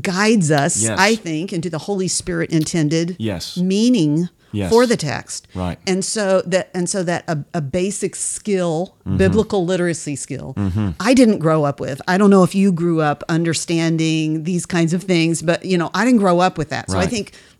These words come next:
Speaker 1: I think for a lot of us, it's a skill we have to develop, a
Speaker 2: Mm-hmm.
Speaker 1: knowledge base we have to develop of
Speaker 2: Mm-hmm.
Speaker 1: understanding,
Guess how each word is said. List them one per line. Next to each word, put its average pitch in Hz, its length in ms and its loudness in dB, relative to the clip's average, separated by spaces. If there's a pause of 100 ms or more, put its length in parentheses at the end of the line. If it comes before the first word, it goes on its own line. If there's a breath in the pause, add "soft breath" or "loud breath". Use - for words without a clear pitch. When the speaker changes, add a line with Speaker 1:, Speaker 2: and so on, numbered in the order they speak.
Speaker 1:
I 180 60 -4
think 196 180 -6
for 170 140 -2
a 151 60 0
lot 165 300 0
of 151 80 -2
us, 131 240 -4
it's 143 140 -10
a 151 40 -6
skill 170 340 -4
we 156 100 -6
have 147 160 -12
to 139 80 -10
develop, 135 500 -6
a 90 40 -2
Speaker 2:
Mm-hmm. 90 200 0
Speaker 1:
knowledge 160 500 -2
base 139 300 -4
we 151 100 -6
have 143 180 -4
to 151 80 -4
develop 135 440 -4
of 147 120 -4
Speaker 2:
Mm-hmm. 101 100 -2
Speaker 1:
understanding, 139 840 -2